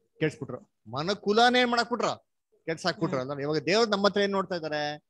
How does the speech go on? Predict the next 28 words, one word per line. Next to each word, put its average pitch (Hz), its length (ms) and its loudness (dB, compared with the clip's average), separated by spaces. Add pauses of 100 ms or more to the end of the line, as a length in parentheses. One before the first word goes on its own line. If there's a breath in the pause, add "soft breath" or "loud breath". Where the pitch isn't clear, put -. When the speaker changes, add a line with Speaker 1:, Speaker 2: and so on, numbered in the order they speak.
(480)
Speaker 1:
ಈ 131 120 -4
ಒಂದು 151 340 -4
ಗುಣ 143 180 -4
ನಿಮ್ಮಲ್ಲಿ 135 340 -8
ಏನಾಗಿರ್ಬಾರ್ದು? 110 460 -6 (680)
ಅದರ 113 140 -6
ಅದ್ 123 120 -2
ಹೇಳ್ತು, 139 240 0
ಸ್ವಲ್ಪ 269 520 6
ಉಳಿ. 220 480 4 (580)
ಅದರ 170 140 2 (280)
ನಾನು, 190 520 2
ನಂದು, 185 500 2
ನಮ್ದು 175 500 2
ಅಂತ - 360 -16
ಅಂದ್ಬಿಟ್ಟು 147 240 -16
ಯಾವಾಗ 147 280 -6
ಹೆಮ್ಮೆಯಿಂದ 156 480 -2
ಹೇಳಕ್ 139 300 -4
ಶುರು 127 180 -8
ಮಾಡ್ತಾರೋ, 113 460 -14 (320)
ಈ 147 100 8
ಗುಣ 165 180 8
ನಮ್ಮಲ್ಲಿ 196 400 6
ಇತ್ತು 175 180 4
ಅಂದ್ರೆ 147 480 0
ಕಣಕವೆಲ್ಲ 180 800 2
ಏನಾಗ್ತಾರೆ? 202 600 2